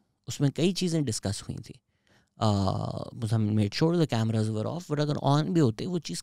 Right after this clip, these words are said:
कभी हम लीक नहीं करते, because we are not the sort। Uh,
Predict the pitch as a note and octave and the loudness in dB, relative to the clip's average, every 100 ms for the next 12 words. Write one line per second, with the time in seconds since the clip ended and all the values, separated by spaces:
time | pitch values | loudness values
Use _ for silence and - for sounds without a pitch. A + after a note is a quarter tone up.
0 | - D3 D3+ F3 D#3 C3 A2+ A2 A2+ A2 | -6 -4 0 2 2 0 0 -2 -2 -2
1 | G#2+ - - G3 F3+ D#3+ D#3 D#3 D3+ D#3+ | -2 -8 -10 -8 -8 -6 -4 -2 0 -2
2 | D#3 C#3+ F3+ E3 - - - _ _ _ | -2 -4 -2 -2 -2 -10 -20 _ _ _
3 | _ _ _ _ - G#2+ G#2 | _ _ _ _ 0 2 2